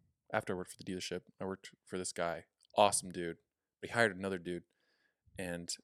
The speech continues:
me and him were working together, and, uh, I could tell he was just putting on a face and trying to, like, act really confident. But you can tell when someone's, like,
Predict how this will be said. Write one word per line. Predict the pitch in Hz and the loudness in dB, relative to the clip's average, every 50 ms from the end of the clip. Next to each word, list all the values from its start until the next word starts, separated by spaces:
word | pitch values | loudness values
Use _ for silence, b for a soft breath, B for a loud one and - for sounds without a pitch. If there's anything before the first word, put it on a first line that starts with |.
| _ _ - | _ _ -8
me | 101 101 | -6 -6
and | 95 90 | -6 -6
him | 95 98 90 | -6 -8 -6
were | 90 85 | -6 -4
working | 87 87 - 90 87 | -6 -6 -6 -8 -10
together, | 87 - 90 90 90 90 87 90 - _ _ _ _ _ _ _ _ _ _ _ _ _ _ - | -6 -2 0 0 0 0 -2 -4 -8 _ _ _ _ _ _ _ _ _ _ _ _ _ _ -10
and, | 92 90 87 87 85 85 85 82 85 - - - - _ _ _ _ _ _ _ _ _ _ _ _ _ _ _ _ _ _ _ _ - | -8 -6 -6 -6 -6 -6 -8 -8 -8 -8 -8 -8 -8 _ _ _ _ _ _ _ _ _ _ _ _ _ _ _ _ _ _ _ _ -14
uh, | B B B B B - - | B B B B B -16 -16
I | - | -14
could | - - 113 - - | -14 -14 -16 -12 -6
tell | - 107 98 98 98 | 0 2 4 4 2
he | 92 95 98 | 0 -4 -8
was | 90 87 - | -6 -6 -4
just | - 85 - - - - - - - | -2 -2 -2 -2 -4 -12 -20 -20 -14
putting | - 101 95 92 | -10 -10 -8 -8
on | 87 | -8
a | 87 | -10
face | - - - 90 90 87 - | -10 -6 -4 -4 -2 -4 -6
and | - 90 | -10 -10
trying | - - 90 87 | -10 -8 -8 -8
to, | 87 87 | -8 -10
like, | 87 85 - - _ _ _ _ _ - | -12 -14 -14 -20 _ _ _ _ _ 2
act | - 95 98 - - - - | 4 4 4 4 -2 -6 0
really | 131 120 123 | 2 2 2
confident. | 117 - 127 123 120 117 - 123 127 131 131 120 - _ _ _ _ _ _ _ _ _ _ _ _ _ _ - | 4 4 6 6 6 4 2 0 0 0 -2 -4 -10 _ _ _ _ _ _ _ _ _ _ _ _ _ _ 2
But | 117 | 2
you | 120 | 2
can | - 127 113 | 2 2 -2
tell | - - 131 120 113 | 4 8 10 10 10
when | 98 95 90 90 | 8 6 2 0
someone's, | - - 98 90 90 - | 0 -2 -2 -4 -6 -6
like, | 64 57 55 | -6 -8 -10